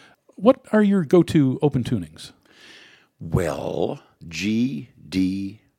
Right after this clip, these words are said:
Speaker 2: and C.
Speaker 1: Okay.
Speaker 2: And, uh, and drop D. Uh,
Speaker 1: Yes.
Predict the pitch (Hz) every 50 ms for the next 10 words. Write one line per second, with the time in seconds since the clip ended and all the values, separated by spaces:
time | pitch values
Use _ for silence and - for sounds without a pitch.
0 | _ _ _ _ _ - 73 73 71 67 69 - - - - - 80 65 - -
1 | - - _ _ _ _ - 117 - 143 143 156 - _ - 82 78 80 78 78
2 | 85 85 80 71 - 85 95 87 82 - - - 65 76 65 62 60 57 - _
3 | _ _ _ _ _ _ _ _ - - - - 151 135 - - -